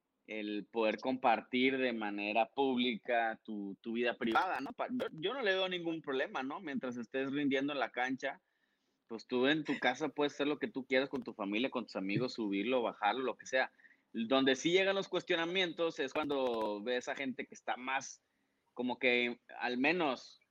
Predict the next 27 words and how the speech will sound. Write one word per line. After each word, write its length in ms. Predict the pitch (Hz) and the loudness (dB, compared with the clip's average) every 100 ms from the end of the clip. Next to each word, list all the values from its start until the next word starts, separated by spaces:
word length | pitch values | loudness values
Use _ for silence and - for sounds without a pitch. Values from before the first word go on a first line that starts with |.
| _ | _
porque 240 | 127 120 | -8 -6
tampoco 300 | 120 113 160 | -6 -6 -6
estamos 360 | 156 151 156 151 | 0 0 0 0
ahí 200 | 147 - | -2 -2
todos 140 | 147 | -2
los 120 | 143 | -2
días 220 | 127 135 | -2 -4
para 180 | - 131 | -2 -2
saberlo, 400 | 123 131 160 120 | 0 0 2 -2
¿no? 240 | 104 123 143 _ _ _ _ _ _ _ | -6 -10 -14 _ _ _ _ _ _ _
Pero 240 | 123 120 | -4 -2
públicamente, 960 | 135 143 151 160 147 147 143 143 143 143 _ _ _ _ | 2 2 2 2 0 -2 -2 -2 -2 -6 _ _ _ _
como 340 | - 120 120 117 | -10 -6 -6 -4
que 240 | 120 113 | -2 0
compartes 580 | - 120 127 120 - 135 | -2 0 0 0 -2 -2
más 220 | 135 135 | 0 0
momentos 580 | 143 131 131 131 - 131 | 0 0 -2 -2 -6 -4
de, 440 | 123 110 104 101 98 | 0 0 0 -2 -4
de 140 | 101 | -4
otras 220 | 110 123 | -4 -2
cosas 260 | - 120 120 | -4 -2 -2
que 80 | 107 | -2
no 120 | 107 | -2
son 200 | - 113 | -6 -6
el 100 | 104 | -6
fútbol, 520 | - 117 101 117 85 | -4 -4 -2 -4 -6
¿no? 100 | - | -14